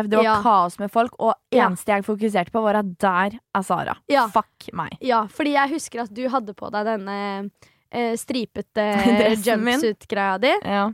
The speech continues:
Speaker 2: Eh, var det ikke, var det ikke det? Jeg
Speaker 1: Jo.
Speaker 2: mener å huske det.
Speaker 1: Jo, jo.
Speaker 2: Ja. Eh, fordi da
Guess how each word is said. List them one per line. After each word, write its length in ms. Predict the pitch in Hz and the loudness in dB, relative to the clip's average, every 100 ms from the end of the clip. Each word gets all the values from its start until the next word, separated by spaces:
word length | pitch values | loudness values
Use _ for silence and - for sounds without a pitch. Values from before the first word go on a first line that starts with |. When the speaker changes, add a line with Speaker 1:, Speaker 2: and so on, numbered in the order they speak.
| - | -4
Speaker 2:
Eh, 680 | 240 240 240 240 233 233 220 _ - - | -2 0 0 0 0 -2 -6 _ -18 -4
var 120 | 247 | -2
det 100 | 233 | -2
ikke, 100 | - - - | -8 -16 -8
var 240 | 220 190 | -4 -4
det 80 | 233 | -4
ikke 80 | 254 | -4
det? 80 | 403 - | -4 -4
Jeg 100 | 254 | 2
Speaker 1:
Jo. 60 | 254 | 4
Speaker 2:
mener 160 | 381 | 6
å 80 | 294 | 4
huske 160 | 311 - | 0 0
det. 80 | 240 | 4
Speaker 1:
Jo, 160 | 508 480 | 6 6
jo. 40 | 262 | 4
Speaker 2:
Ja. 80 | 381 _ _ _ - _ | 0 _ _ _ -20 _
Eh, 360 | 285 285 294 285 | 0 2 2 0
fordi 300 | 277 302 294 | -2 -2 -2
da 340 | 233 262 269 | 2 2 2